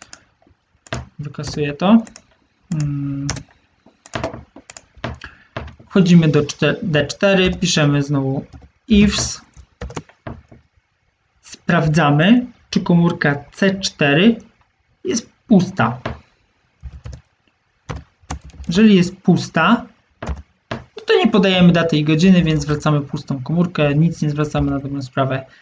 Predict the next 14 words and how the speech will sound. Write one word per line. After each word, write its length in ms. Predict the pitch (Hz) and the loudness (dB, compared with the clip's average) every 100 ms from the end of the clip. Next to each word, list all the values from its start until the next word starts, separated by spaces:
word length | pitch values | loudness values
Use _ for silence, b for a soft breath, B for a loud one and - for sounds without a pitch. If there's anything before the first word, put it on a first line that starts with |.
| b - | b -4
Następnie 340 | - 220 202 | 4 4 4
sprawdzamy, 640 | - 170 156 143 151 185 | 0 -2 2 2 2 0
czy 120 | 185 | 0
D 160 | 160 170 | 0 0
cztery, 540 | 165 - 139 143 202 - - - - - _ | -2 -2 0 2 2 0 -8 -18 -18 -18 _
czy 120 | - - | -10 -2
tam 220 | 220 226 | 4 6
już 100 | 196 | 6
znajduje 440 | 180 156 170 165 | 4 2 2 2
się 340 | 165 156 151 160 - - | 2 2 0 -2 -8 -6
jakaś 260 | 156 151 143 | -2 0 -2
data 200 | 147 143 | -2 -2
i 100 | 143 | 0
godzina. 400 | 143 135 135 | -2 -2 -6